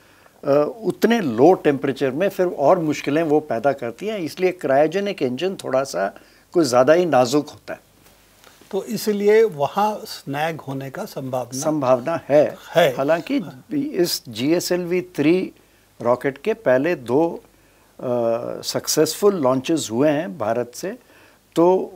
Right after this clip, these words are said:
Speaker 1: उसमें वैसे दिक्कत होनी नहीं चाहिए, पर ये होता है लॉन्चेस में कि कुछ ना कुछ टेक्निकल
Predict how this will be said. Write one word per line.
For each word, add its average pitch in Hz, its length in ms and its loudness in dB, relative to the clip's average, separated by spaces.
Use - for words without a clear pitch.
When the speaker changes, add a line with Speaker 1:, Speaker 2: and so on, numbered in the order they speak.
Speaker 1:
उसमें 170 340 -4
वैसे 139 360 0
दिक्कत 156 460 -6
होनी 147 260 -2
नहीं 190 260 -2
चाहिए, 214 360 -6
पर 208 220 -4
ये 226 120 -4
होता - 340 -2
है 139 440 -2
लॉन्चेस 165 460 2
में 190 160 -8
कि 190 140 -14
कुछ 156 260 -8
ना 165 80 -6
कुछ 160 320 -6
टेक्निकल 147 480 -4